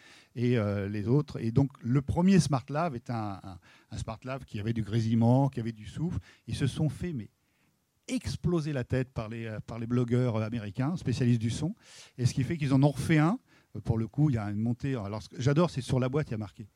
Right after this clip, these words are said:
Improved. <laughs> C'est plus Improved, c'est plus du tout la même chose. C'est vraiment, et voilà. Donc, le Smart Lav Plus, c'est un, le rapport qui a été pris est vraiment très bon. Un avantage sur le Smart Lav Plus, c'est que c'est la même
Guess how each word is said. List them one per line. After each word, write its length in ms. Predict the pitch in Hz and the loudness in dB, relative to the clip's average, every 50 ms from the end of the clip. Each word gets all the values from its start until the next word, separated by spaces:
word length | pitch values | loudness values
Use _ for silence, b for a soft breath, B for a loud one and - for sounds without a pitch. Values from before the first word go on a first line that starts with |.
| _ _ - | _ _ -2
Improved. 420 | 139 135 117 - 117 107 107 - - 113 - - | 0 0 0 -2 -6 -6 -8 -8 -10 -8 -2 0
<laughs> 840 | 233 226 - - - - - - - - 180 - - 320 320 - | 2 2 2 0 -6 -18 -16 -14 -10 -10 -10 -10 -10 -12 -6 -4
C'est 200 | - - - 165 | -2 -2 -2 -2
plus 200 | 143 - 190 175 | 0 2 4 4
Improved, 300 | 165 165 - - 196 208 | 4 4 4 2 0 0
c'est 120 | - - 143 | 0 0 0
plus 120 | - 147 | 0 -2
du 100 | 147 160 | -4 -2
tout 120 | - - 160 | 0 0 0
la 100 | 151 139 | 2 0
même 180 | 131 131 127 | 0 -4 -4
chose. 220 | 113 151 151 175 196 B B B B B B B | -4 -4 -4 -6 -6 B B B B B B B
C'est 180 | - - 143 135 | -14 -8 -6 -2
vraiment, 400 | 123 135 139 139 147 160 156 127 | 0 4 6 8 8 8 8 8
et 60 | 110 | 6
voilà. 180 | 110 113 - - | 2 -2 -2 -2
Donc, 160 | - - - - | -4 -4 -4 -4
le 140 | 151 135 147 | -6 -8 -6
Smart 240 | - - 170 147 - - | -2 0 -2 -2 0 -2
Lav 180 | 160 143 - | -4 -4 -2
Plus, 160 | - - 190 190 | -2 -4 -4 -4
c'est 240 | - 131 - - | -4 -6 -8 -6
un, 140 | 113 113 107 - - | -8 -8 -8 -8 -4
le 120 | 123 127 | -2 -2
rapport 340 | 120 139 151 - - 160 143 | 0 0 2 4 4 4 4
qui 60 | - | 2
a 40 | 131 | -4
été 140 | - - 117 | -6 -6 -6
pris 180 | - - 160 131 | -4 -2 -2 -2
est 80 | 92 | -2
vraiment 280 | 95 - 110 120 127 123 | -4 -4 -4 -2 -2 -2
très 160 | - - 120 | -4 -4 -4
bon. 160 | 110 143 175 B B B B B - | -4 -4 -4 B B B B B -10
Un 100 | 123 127 160 | -4 0 2
avantage 420 | 180 190 185 - - 196 190 160 - | 4 4 4 4 6 4 4 6 8
sur 80 | 151 | 8
le 80 | 131 117 | 6 8
Smart 220 | - - 123 - - | 6 2 -2 -2 -4
Lav 160 | - 117 - - | -8 -10 -10 -6
Plus, 180 | - 156 170 170 | -2 -2 -2 0
c'est 180 | - - 127 | 0 -2 -4
que 80 | - - | -2 0
c'est 120 | - 135 | 2 4
la 120 | 123 113 110 | 4 6 6
même 320 | 127 147 170 170 165 | 6 6 6 6 4